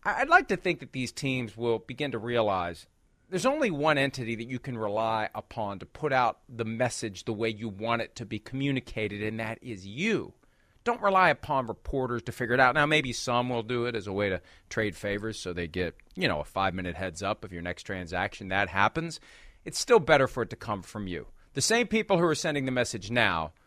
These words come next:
should be sending the message when the time comes to either pick up or not pick up the Daniel Jones option. My prediction, based on everything we've heard from the Giants the past seven days, I think they're gonna pick it up. All right, Josh McDaniels picking up his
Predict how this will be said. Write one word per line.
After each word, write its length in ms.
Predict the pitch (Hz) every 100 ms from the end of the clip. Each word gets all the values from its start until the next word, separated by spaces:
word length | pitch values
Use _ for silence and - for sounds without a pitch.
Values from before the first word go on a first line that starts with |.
| _
should 220 | - - 104
be 80 |
sending 380 | 110 - 110 104
the 80 | 101
message 440 | 98 92 - 90
when 140 | 104 104
the 60 |
time 340 | 98 - 95 90
comes 400 | - 92 87 82
to 160 | - -
either 280 | 107 90
pick 280 | - - 208
up 240 | 208 185 - - - -
or 80 | 113
not 260 | 113 104 -
pick 220 | 95 -
up 240 | 85 - _ _ - -
the 80 |
Daniel 320 | 104 113 101 90
Jones 260 | 92 82
option. 320 | 90 87 -
My 140 | 107 160
prediction, 440 | 170 139 123 117
based 200 | 110 101
on 160 | 101 95
everything 380 | 104 107 104 92
we've 160 | 90
heard 340 | 104 101 92 87 _ _
from 160 | - 95
the 60 |
Giants 520 | 85 101 92 87 - - _ _
the 60 | -
past 260 | - 104 -
seven 220 | 98 104
days, 420 | 151 156 143 - _ _ _ -
I 100 | 139
think 160 | 131
they're 80 | 113
gonna 160 | 101 92
pick 240 | - 92
it 80 | 78
up. 140 | 73 - _ _ _ _
All 80 | 196
right, 140 | 170 - _ _ _ _ _
Josh 240 | - 143 -
McDaniels 480 | 127 143 147 107 -
picking 320 | 165 160 127
up 160 | 127 -
his 340 | 170 180 147